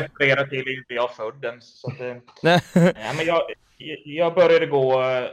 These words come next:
Speaker 1: jag minns till och med datum faktiskt, det var den tjugofjärde januari, eh, nittiotre, var jag på min första match.
Speaker 2: Ja, då var jag precis två år gammal, det är fint.
Speaker 1: Så att, ja, jag minns datumet för att det var min, eh, mors födelsedagskalas och min kusin och,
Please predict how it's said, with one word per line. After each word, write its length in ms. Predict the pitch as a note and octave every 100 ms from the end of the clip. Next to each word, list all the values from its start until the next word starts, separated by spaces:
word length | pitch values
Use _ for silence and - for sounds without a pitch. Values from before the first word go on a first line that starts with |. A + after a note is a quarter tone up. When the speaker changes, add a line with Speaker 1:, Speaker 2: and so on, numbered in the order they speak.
| A#2+ A#2 -
Speaker 1:
jag 120 | C3+
minns 200 | C#3+ C#3+
till 100 | C#3+
och 40 | C3+
med 100 | B2+
datum 420 | C3 G#2+ - C3+
faktiskt, 200 | A#2+ -
det 60 |
var 80 | C#3
den 80 | C3+
tjugofjärde 480 | C#3 - C3+ B2 A#2+
januari, 560 | A2+ A#2 A2 G#2 A2+
eh, 420 | C3 C3+ A#2 A#2 A#2
nittiotre, 360 | A2+ A2+ - G#2 C3 _ -
var 120 | B2
jag 80 | A2
på 60 |
min 100 | A#2
första 760 | A2 A#2 - _ _ _ _ A2
match. 180 | G#2+ G2 - - _
Speaker 2:
Ja, 160 | C#3 D#3
då 60 |
var 140 | F3+ G#3
jag 220 | D3+ C3
precis 300 | F3 E3+ F3+
två 220 | - C3+
år 100 | B2
gammal, 420 | A#2+ B2+ C3 D3+ A2
det 60 |
är 140 | F3+ G3
fint. 360 | - - - - _ _ -
Speaker 1:
Så 140 | -
att, 120 | B2 -
ja, 140 | C#3
jag 80 | D3+
minns 160 | D3+ C#3+
datumet 320 | D3 C3 B2
för 80 | C3
att 60 |
det 60 | B2+
var 100 | A#2+
min, 260 | A#2+ A#2+
eh, 100 | A#2+
mors 280 | A#2 A2+ A2+
födelsedagskalas 1000 | - C3 G#2+ A2+ G#2+ - A2+ G#2+ B2+ -
och 120 | C3
min 100 | B2
kusin 400 | B2 A#2+ A#2+ A#2
och, 240 | A#2+ B2